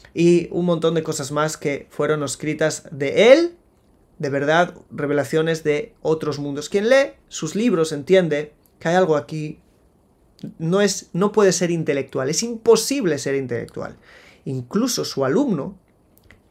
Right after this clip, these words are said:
escribe en su libro, "Una vez escuché esto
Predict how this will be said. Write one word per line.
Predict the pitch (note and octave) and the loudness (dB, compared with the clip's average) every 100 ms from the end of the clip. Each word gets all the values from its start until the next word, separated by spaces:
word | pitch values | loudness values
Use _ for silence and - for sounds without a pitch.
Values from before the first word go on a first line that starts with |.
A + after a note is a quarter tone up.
| _ | _
escribe | - - D4+ D#4 | -14 -4 -2 0
en | A#3+ | -2
su | - F#3+ | 0 0
libro, | A#3+ D#3+ - - _ - _ _ - | 2 0 -2 -6 _ -20 _ _ -6
"Una | E4+ C4 | 0 2
vez | B3 | 0
escuché | A3+ - E3+ G3 F#3 | -4 -6 -2 4 4
esto | F#3 - C#3 | 4 0 -8